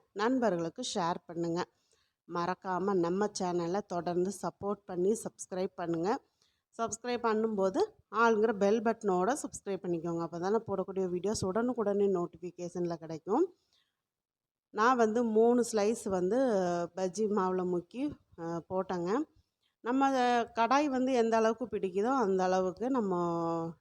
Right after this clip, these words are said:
அ, பழத்தை வந்து மாவுல டிப் பண்ணி, டிப் பண்ணி நம்ம பொரிச்சு எடுக்க வேண்டியதுதான். ரொம்பவே டேஸ்ட்டாக இருக்கும். இந்த டேஸ்டியான நேந்திரம் பழம் பஜ்ஜி இதே மெத்தடில் நீங்களும் ட்ரை பண்ணி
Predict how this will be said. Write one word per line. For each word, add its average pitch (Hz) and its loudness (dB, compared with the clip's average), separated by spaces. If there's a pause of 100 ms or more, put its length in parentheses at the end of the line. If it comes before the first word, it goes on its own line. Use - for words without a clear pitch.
(160)
அ, 170 -8 (320)
பழத்தை 196 -2
வந்து 196 0
மாவுல 175 0
டிப் 170 -8
பண்ணி, 180 -4
டிப் 165 -8
பண்ணி 175 -4
நம்ம 220 -2
பொரிச்சு 175 -8
எடுக்க 165 -8
வேண்டியதுதான். 165 -2 (520)
ரொம்பவே 185 -2
டேஸ்ட்டாக 180 -4
இருக்கும். 208 -2
இந்த 180 -2
டேஸ்டியான 190 0
நேந்திரம் 180 0
பழம் 175 -4
பஜ்ஜி 170 -6 (540)
இதே 214 2
மெத்தடில் 208 -2
நீங்களும் 190 2
ட்ரை 165 -6
பண்ணி 165 -4